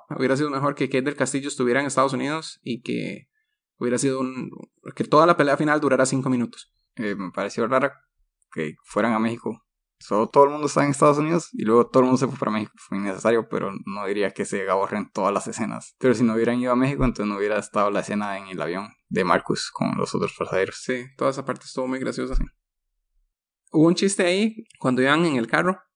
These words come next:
Speaker 1: que el chiste era que ellos iban a parar ellos mismos y que Mike se rió. Eso sentí que le hacía falta a las primeras dos, que no se reían entre ellos de las cosas que decían. En esta sí era como que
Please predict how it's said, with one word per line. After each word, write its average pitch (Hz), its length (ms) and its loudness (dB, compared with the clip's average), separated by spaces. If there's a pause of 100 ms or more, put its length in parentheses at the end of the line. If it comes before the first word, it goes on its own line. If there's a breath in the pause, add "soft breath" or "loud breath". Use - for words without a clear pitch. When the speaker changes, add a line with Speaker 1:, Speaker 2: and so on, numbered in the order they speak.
(140)
Speaker 1:
que 113 400 0
el 104 280 -8
chiste 127 280 -2
era 143 160 2
que 143 80 0
ellos 143 200 -2
iban 143 220 0
a 117 100 0
parar 117 220 2
ellos 147 200 -2
mismos 180 380 -2 (460 soft breath)
y 123 640 -4
que 120 120 -4
Mike 120 220 0
se 147 120 -2
rió. 160 340 -2 (580)
Eso 135 220 -2
sentí 143 240 -4
que 151 80 -2
le 139 80 0
hacía 135 160 0
falta 139 480 0
a 117 140 0
las 110 140 -6
primeras 123 300 -4
dos, 151 380 -8
que 120 100 -4
no 113 140 -2
se 131 120 -2
reían 135 420 -2
entre 120 280 -2
ellos 131 220 -4
de 131 80 -2
las 107 140 -4
cosas 120 240 -8
que 131 100 -2
decían. 120 380 -4 (480 soft breath)
En 120 140 -4
esta 120 280 -4
sí 131 180 -2
era 131 220 2
como 117 240 0
que - 400 -8